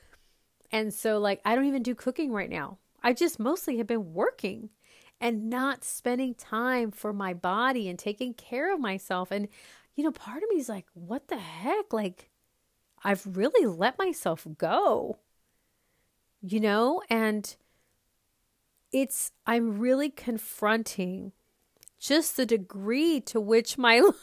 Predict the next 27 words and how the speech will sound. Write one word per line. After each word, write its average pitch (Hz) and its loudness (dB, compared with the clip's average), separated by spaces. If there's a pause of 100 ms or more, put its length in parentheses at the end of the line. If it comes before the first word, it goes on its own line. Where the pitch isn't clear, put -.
(120)
<laughs> - -20
my 285 0
time 381 0
is 311 -8
not 294 0
set 294 2
up 302 2 (500)
at 302 6
all 330 10
to 349 0
really 311 2
take 381 0
care 440 8
of 508 8
myself. 247 4 (260)
And 285 6
I'm 277 4
like, 226 2
"Oh, 233 6
this 269 4
is 220 2
really 254 6
gonna 202 4
take 247 4
something 185 0
from 170 -2
me." - -6